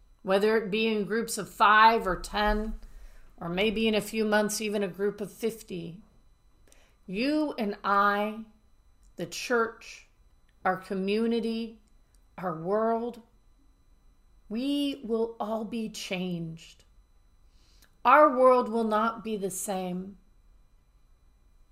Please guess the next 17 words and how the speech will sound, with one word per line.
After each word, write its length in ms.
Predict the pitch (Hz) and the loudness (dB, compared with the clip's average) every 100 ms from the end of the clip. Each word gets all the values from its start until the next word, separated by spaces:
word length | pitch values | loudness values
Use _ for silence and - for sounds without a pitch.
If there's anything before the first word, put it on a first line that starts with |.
| _ _ | _ _
But 140 | 196 185 | -6 -4
in 160 | 202 | -2
Jesus' 680 | 180 285 285 233 208 240 196 | -2 0 0 0 -4 -4 -6
words, 440 | 202 202 190 180 | -2 -2 -2 -6
"Do 160 | - 208 | -6 -4
not 460 | 208 214 226 220 | 2 4 4 2
let 180 | 202 202 | 0 0
your 180 | 208 190 | 0 -4
hearts 500 | 190 190 196 - - | 2 0 0 -8 -14
be 180 | - 180 | -12 -14
troubled." 580 | 185 196 175 170 156 - - - - - - - - - - - - - - - - | -8 -4 -4 -4 -10 -16 -20 -20 -20 -20 -20 -20 -20 -20 -20 -20 -20 -20 -20 -20 -10
We 200 | 202 247 | -4 0
know 320 | 233 233 240 | 4 8 8
what 200 | 220 214 | 6 4
is 160 | 208 180 | 4 2
most 340 | 196 190 - | 0 0 -2
important. 800 | 196 175 190 175 175 190 - - | -8 -6 -4 -4 -6 -14 -16 -20